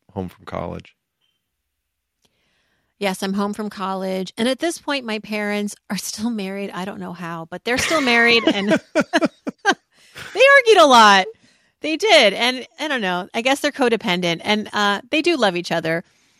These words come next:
Speaker 2: And at this point, like I said, you know, years into their marriage, now twenty years,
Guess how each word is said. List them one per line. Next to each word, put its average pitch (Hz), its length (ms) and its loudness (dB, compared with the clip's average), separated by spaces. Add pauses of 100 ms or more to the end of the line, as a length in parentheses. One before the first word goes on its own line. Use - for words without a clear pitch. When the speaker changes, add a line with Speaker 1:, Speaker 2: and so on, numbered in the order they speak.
(220)
Speaker 2:
And 233 140 0
at 247 140 0
this 285 160 -4
point, 262 260 -2
like 233 140 0
I 220 80 0
said, 214 180 -4
you 208 80 -6
know, 190 100 -6
years 208 460 -4
into 208 380 -10
their 185 160 -8
marriage, 175 420 -8
now 175 160 -4
twenty 220 380 -6
years, 160 420 -8